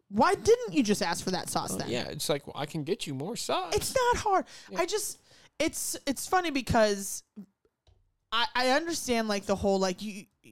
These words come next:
Speaker 1: "Oh, you're scared to send stuff back," or, "Oh, this doesn't taste right," or, "Oh, they fr-," if you just let that server know,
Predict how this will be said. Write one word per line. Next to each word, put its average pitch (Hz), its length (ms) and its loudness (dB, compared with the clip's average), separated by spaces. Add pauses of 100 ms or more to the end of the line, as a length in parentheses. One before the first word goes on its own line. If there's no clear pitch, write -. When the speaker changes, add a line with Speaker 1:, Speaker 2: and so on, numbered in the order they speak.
(140)
Speaker 1:
"Oh, 254 220 -6
you're 208 140 -4
scared 190 260 -6
to 175 60 -8
send 175 260 -8
stuff - 180 -6
back," 165 260 -2
or, - 140 -12
"Oh, 233 260 4 (280)
this 208 160 -6
doesn't 196 220 -6
taste 180 200 -4
right," 190 120 2
or, 196 120 2
"Oh, 277 160 6
they 254 80 2
fr-," 233 120 -4 (840)
if 277 180 0
you 403 100 0
just 494 220 0
let 226 380 -2
that 226 220 -2
server 220 280 2
know, 190 440 0